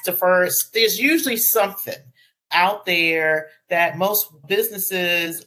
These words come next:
large and small, have, because for, for businesses, it is really a tax write-off, but they're also helping their employees. So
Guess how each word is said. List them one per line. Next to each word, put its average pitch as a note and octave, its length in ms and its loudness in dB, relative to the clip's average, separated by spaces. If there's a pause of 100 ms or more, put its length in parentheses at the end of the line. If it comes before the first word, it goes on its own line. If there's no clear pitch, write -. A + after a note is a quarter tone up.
large F#3 500 2
and A3 280 2
small, G#3 580 2
have, G#3+ 460 0
because F#3+ 320 -6 (300)
for, - 300 -2 (200)
for G#3 140 -4
businesses, A#3 640 0
it A#3+ 80 -2
is A#3 180 -4
really C4 240 0
a A#3 180 0
tax - 320 0
write-off, C#3+ 520 0
but E3 100 -6
they're G3 180 2
also A3 300 0
helping E3 300 -2
their F3+ 120 0
employees. F#3 640 -6 (440)
So G#3+ 240 0